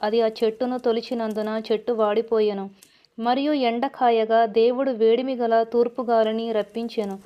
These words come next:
యోనా తలకు ఎండ దెబ్బ తగలగా అతడు సొమ్మసిల్లి, "బ్రతుకుట కంటే చచ్చుట నాకు మేలనుకొనెను." మనుషులుగా కూడా మనం కూడా అంతే కదా,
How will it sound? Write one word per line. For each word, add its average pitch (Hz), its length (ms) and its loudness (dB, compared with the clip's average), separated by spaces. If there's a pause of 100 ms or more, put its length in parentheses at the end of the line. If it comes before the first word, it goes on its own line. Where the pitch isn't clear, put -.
(380)
యోనా 269 380 2
తలకు 254 400 0
ఎండ 233 300 -2
దెబ్బ 247 300 -2
తగలగా 226 560 2
అతడు 220 260 2
సొమ్మసిల్లి, 220 720 -2
"బ్రతుకుట 220 460 -2
కంటే 240 420 -2
చచ్చుట 233 460 -2
నాకు 233 320 -2
మేలనుకొనెను." 214 800 -4 (2750)
మనుషులుగా 233 640 -2
కూడా 226 320 -4
మనం 214 360 -6
కూడా 226 220 -8
అంతే 214 260 -8
కదా, 214 340 -8